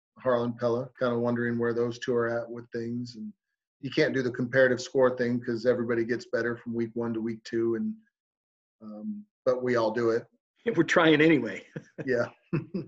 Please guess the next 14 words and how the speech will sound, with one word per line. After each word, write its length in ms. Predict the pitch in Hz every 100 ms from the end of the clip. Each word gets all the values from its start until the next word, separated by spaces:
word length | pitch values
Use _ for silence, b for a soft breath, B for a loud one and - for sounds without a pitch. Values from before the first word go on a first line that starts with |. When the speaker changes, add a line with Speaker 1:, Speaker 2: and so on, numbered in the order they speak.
| - _ _ _ _ b b -
Speaker 2:
And 140 | 202
Speaker 1:
No, 100 | 131
I 100 | 143
thought 360 | 151 147 - -
those 180 | 160 160
were 80 |
two 180 | 160 170
big 220 | 151 147
games 220 | 143 139 131
I 40 |
wanted 260 | 135 127 127
to 60 |
see. 280 | - 131 135
I, 180 | 147 170